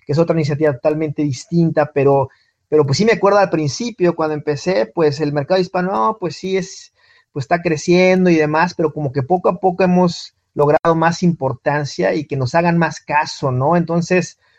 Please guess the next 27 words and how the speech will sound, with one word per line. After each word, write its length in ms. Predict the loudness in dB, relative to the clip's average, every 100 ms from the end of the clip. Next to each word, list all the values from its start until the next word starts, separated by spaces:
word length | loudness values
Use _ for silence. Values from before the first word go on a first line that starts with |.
| _
¿cómo 200 | 2 4
ves 300 | 4 2 -2
tú 200 | 0 2
ese, 680 | 0 0 0 0 2 -2 -4 _ _ _
ahora 160 | -4 -2
sí 160 | -2
que 200 | 0 0
el, 160 | 0 -4 -14
e-, 200 | -8 -6
e-, 300 | -2 0 0
ese 200 | 0 -4
fenómeno 500 | -2 -2 0 0 0
y 140 | -4 -2
cuándo, 440 | 0 2 2 2
cuándo 200 | 0 0
vamos 180 | 0 0
a 40 |
llegar 180 | 0 0
así 220 | 0 -2
allá 300 | -2 -2 -2
a 40 | -4
un 140 | -6
mainstream 500 | -8 -8 -8 -6 -6
que 140 | -6 -6
de 120 | -8
plano 360 | -6 -4 -4 -6
sea 340 | -2 -2 -2